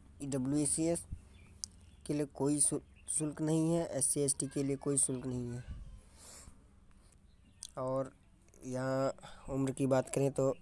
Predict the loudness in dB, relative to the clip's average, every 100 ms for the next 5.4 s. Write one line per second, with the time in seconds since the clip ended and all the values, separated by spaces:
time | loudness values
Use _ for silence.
0 | -12 -12 -6 -2 2 2 4 2 2 -6
1 | -20 -20 -20 -20 -8 -2 2 2 4 2
2 | 2 -2 -8 -6 -8 -8 -10 -12 -20 -20
3 | -20 -20 -20 -20 -20 -6 -2 0 0 0
4 | 0 2 2 2 2 2 2 0 -2 0
5 | 6 6 4 -4